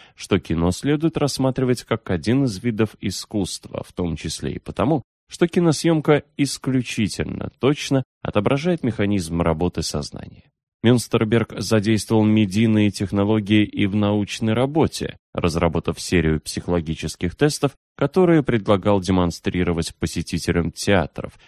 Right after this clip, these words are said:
ожидающим кульминационного момента шоу-программы. Цель тестирования, как заявил ученый во время выступления на первой государственной выставке кинокартин в тысяча девятьсот шестнадцатом году,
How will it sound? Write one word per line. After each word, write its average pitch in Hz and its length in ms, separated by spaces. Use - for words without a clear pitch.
ожидающим 87 1000
кульминационного 87 800
момента 101 520
шоу-программы. 87 1040
Цель 92 240
тестирования, 87 760
как 82 220
заявил 87 300
ученый 85 400
во 80 100
время 82 240
выступления 82 720
на 92 180
первой 69 380
государственной 82 840
выставке 80 560
кинокартин 82 720
в - 120
тысяча 80 440
девятьсот 80 480
шестнадцатом - 640
году, 170 260